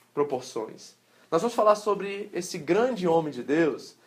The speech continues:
que é Paulo, é Saulo, né? Conhecemos ele pelo nome hebraico, Saulo de Tarso, mas o nome grego que ele utilizou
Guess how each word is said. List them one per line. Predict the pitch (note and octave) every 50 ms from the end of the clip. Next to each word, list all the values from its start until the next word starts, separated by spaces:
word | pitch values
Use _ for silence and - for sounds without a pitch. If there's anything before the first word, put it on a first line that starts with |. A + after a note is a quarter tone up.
| _ _ _ _ _ _
que | - D3 D3+ D#3 D3 B2 A2 F#2+ - - -
é | - C3
Paulo, | - - A#2+ C3+ D3+ D#3 C#3+ A#2+ G2+ G2+ G2+ G#2
é | -
Saulo, | - - - C3 A#2+ C3 C#3 C3+ A#2+ A2 G#2+ - - -
né? | G#2 A#2 C3 D3 D3 C#3+
Conhecemos | C#3+ C#3+ B2+ A#2+ - - C#3 C3+ C3+ A#2 A#2+
ele | C3+ C3+ C3 B2+
pelo | - B2+ B2+ A#2+
nome | B2 B2 B2 B2
hebraico, | - - A2+ B2+ B2+ B2 A#2
Saulo | - - - C3 C#3 D3+ C#3+ C3+ B2+
de | A#2 G#2+
Tarso, | - G#2+ A#2 B2+ B2+ - - G#2+
mas | G#2+ A2 A#2+ B2+
o | B2
nome | B2 C3+ D3+ D3+ C#3+ B2 A2
grego | - - - C3 C3 C#3+ D3+ D#3 D#3 A#2+ -
que | - B2+
ele | B2 B2+ B2+
utilizou | A#2+ - C#3 B2+ A2+ G2+ F#2+ B2 C3 C3 B2+